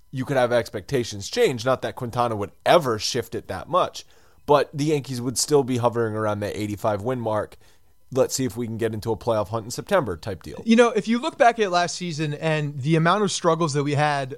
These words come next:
Speaker 2: with the starting rotation, getting to the, the middle of the the middle of the game, uh, sixth, seventh inning to give it to the bullpen of the,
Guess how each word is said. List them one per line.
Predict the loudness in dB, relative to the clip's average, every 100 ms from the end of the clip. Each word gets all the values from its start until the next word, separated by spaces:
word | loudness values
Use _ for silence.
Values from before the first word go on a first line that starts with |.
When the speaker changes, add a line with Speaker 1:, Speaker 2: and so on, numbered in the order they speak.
| -8
Speaker 2:
with | 0 2 0 -6
the | -4 -2
starting | 0 2 2 2
rotation, | 0 0 0 0 0
getting | 2 2 2 0
to | 2 2 2 0 -4
the, | -6 -2 0 0 -2
the | 0
middle | 2 4 2
of | 0
the | 0 -2 -2 -6 -20 -20 _ _ _ -20 -20 -4 4
the |
middle | 6 6 4
of |
the | 0
game, | 0 2 2 0 -2
uh, | -2
sixth, | -2 0 0 2
seventh | 2 2 0
inning | 0 0 0
to | 0
give | 0 0
it |
to | 0
the | 0
bullpen | 0 0 0 -2
of | -4
the, | -4 -6